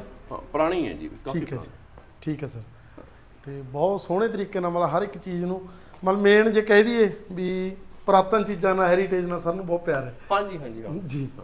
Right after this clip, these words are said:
Speaker 2: ਤੇ ਲੱਕੜ ਦਾ
Speaker 1: ਆਹ
Speaker 2: ਹਰ ਜਿਹੜਾ
Speaker 1: ਜਿਵੇਂ ਆਹ ਛੋਟਾ ਜਿਹਾ ਜੀ, ਇਹ, ਇਹ ਓ-, ਓਸਲੋ ਦਾ। ਇਹ
Speaker 2: ਓਸਲੋ।
Speaker 1: ਹਾਂਜੀ, ਹਾਂ, ਇਹ ਬਾਹਰਲਾ ਜੀ,
Speaker 2: ਜੀ।
Speaker 1: ਸ਼ੈਂਡਲੀਅਰ।
Speaker 2: ਜੀ।
Speaker 1: ਇਹ ਕਿਸੇ ਟਾਈਮ ਦੇ ਉੱਤੇ ਉਰੇ ਆਉਂਦੇ ਸੀਗੇ।
Speaker 2: ਜੀ।
Speaker 1: ਤੇ ਇਹ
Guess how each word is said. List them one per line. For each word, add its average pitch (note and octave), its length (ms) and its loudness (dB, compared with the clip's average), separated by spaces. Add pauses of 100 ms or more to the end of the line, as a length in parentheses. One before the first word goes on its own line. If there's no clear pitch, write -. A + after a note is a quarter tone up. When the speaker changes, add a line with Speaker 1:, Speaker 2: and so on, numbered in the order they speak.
(420)
Speaker 2:
ਤੇ G3 140 2
ਲੱਕੜ A3+ 320 4
ਦਾ A#3+ 80 8
Speaker 1:
ਆਹ A3 100 10
Speaker 2:
ਹਰ B3+ 40 8
ਜਿਹੜਾ A#3 240 2
Speaker 1:
ਜਿਵੇਂ E3 160 -2
ਆਹ E3 120 -6
ਛੋਟਾ E3 360 -4
ਜਿਹਾ D#3+ 120 -6
ਜੀ, D#3+ 160 -12
ਇਹ, F3+ 240 -10
ਇਹ G#3 200 -10
ਓ-, F3 300 -2
ਓਸਲੋ E3+ 360 -2
ਦਾ। G2 160 -4 (480)
ਇਹ D#3+ 120 0
Speaker 2:
ਓਸਲੋ। D#3+ 240 -2 (260)
Speaker 1:
ਹਾਂਜੀ, A2+ 240 -6
ਹਾਂ, G2 200 -12
ਇਹ B2+ 60 -12
ਬਾਹਰਲਾ C#3 360 0
ਜੀ, A#2+ 120 -10
Speaker 2:
ਜੀ। - 300 -16
Speaker 1:
ਸ਼ੈਂਡਲੀਅਰ। C3 340 -6 (280)
Speaker 2:
ਜੀ। C3+ 200 -8
Speaker 1:
ਇਹ B2+ 60 -10
ਕਿਸੇ C#3 240 -12
ਟਾਈਮ B2 260 -8
ਦੇ A#2+ 60 -8
ਉੱਤੇ A2+ 200 -10
ਉਰੇ G#2+ 140 -8
ਆਉਂਦੇ G2 240 -10
ਸੀਗੇ। G#2+ 220 -14 (440)
Speaker 2:
ਜੀ। C3+ 120 -8
Speaker 1:
ਤੇ G#2 380 -4 (180)
ਇਹ B2+ 140 -6